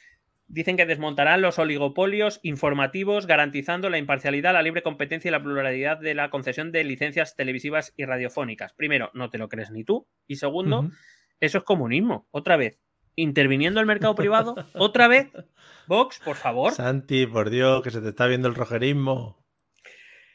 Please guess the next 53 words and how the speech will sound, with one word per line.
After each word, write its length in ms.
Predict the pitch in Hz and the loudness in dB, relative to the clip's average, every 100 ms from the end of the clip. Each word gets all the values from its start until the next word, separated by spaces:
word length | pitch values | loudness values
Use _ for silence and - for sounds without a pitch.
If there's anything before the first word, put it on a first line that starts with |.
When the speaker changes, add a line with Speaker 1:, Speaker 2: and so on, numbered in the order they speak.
| _ _ _ _ _ - | _ _ _ _ _ -6
Speaker 1:
Dice, 300 | 190 202 190 | -2 4 6
la 100 | 180 | 6
memoria 380 | 185 226 269 233 | 4 4 6 6
de 80 | |
cada 180 | 214 190 | 4 2
español 400 | 175 175 175 220 | 2 0 0 0
es 140 | 196 214 | 2 2
única 320 | 220 208 180 | 0 4 4
y 80 | 165 | 4
libre. 440 | 180 127 95 _ _ _ _ _ _ _ _ | -2 -6 -8 _ _ _ _ _ _ _ _
La 180 | 147 160 | 0 2
historia 540 | 151 - 202 214 208 - | 2 0 0 2 0 2
es 180 | 180 180 | -2 0
el 100 | 160 | 0
campo 260 | 180 180 | 0 0
de 120 | 170 151 | -4 -2
trabajo 340 | 147 160 156 | 0 0 0
de 80 | 143 | -4
los 160 | 131 | -6
historiadores 800 | 123 - 123 117 156 247 277 _ _ _ | -8 -8 -6 -4 -2 -4 -8 _ _ _
y 80 | 175 | 0
la 100 | 165 | 2
función 320 | 175 156 226 | 0 0 0
Speaker 2:
Oh. 40 | 226 | 2
Speaker 1:
de 60 | |
los 140 | 180 170 | 0 0
poderes 300 | 170 190 170 | -2 -2 -2
públicos 360 | 190 190 185 | -2 -2 -4
es 100 | 190 | -4
trabajar 400 | 202 165 156 185 | -2 0 2 2
para 180 | 180 165 | 2 2
lograr 320 | 151 165 180 | 2 2 2
de 80 | 165 | 0
nuevo 220 | 165 185 185 | -2 0 0
la 140 | 151 | 0
concordia 360 | 151 143 156 151 | -2 -4 -2 -2
entre 140 | 143 | -4
españoles, 400 | - 135 151 160 | -6 -8 -6 -6
superando 360 | 151 139 143 151 | -6 -4 -4 -4
divisiones 400 | 139 135 147 143 | -4 -6 -6 -6
y 20 | |
enfrentamientos. 800 | 131 123 117 120 104 _ _ _ _ - | -6 -6 -8 -10 -12 _ _ _ _ -12
Justo 240 | 139 135 | -8 -8
después 260 | 117 - 117 | -8 -6 -4
de 60 | |
todo 180 | 127 127 | 0 0
lo 100 | 120 | 0
que 80 | 120 | -6
he 40 | |
leído 260 | 113 135 131 | -6 -4 -2
durante 240 | 123 123 | -4 -8
este 160 | 120 110 | -12 -12
programa. 500 | 113 117 160 202 | -10 -2 -2 -2